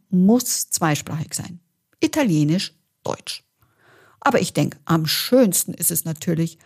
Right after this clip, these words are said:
wenn du selbst die Unterschrift vornimmst und dann gleich den Schlüssel zu deiner Villa, zu deinem Traumhaus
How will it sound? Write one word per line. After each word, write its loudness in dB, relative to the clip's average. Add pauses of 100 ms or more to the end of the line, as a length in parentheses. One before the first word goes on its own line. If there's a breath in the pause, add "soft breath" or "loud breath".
(240 soft breath)
wenn 4
du -2
selbst 0
die -10
Unterschrift -6
vornimmst -6 (100)
und -4
dann 2
gleich -2 (400 soft breath)
den 4
Schlüssel 2 (100)
zu -6 (180)
deiner 2
Villa, -2 (160)
zu -4 (180)
deinem 2
Traumhaus -4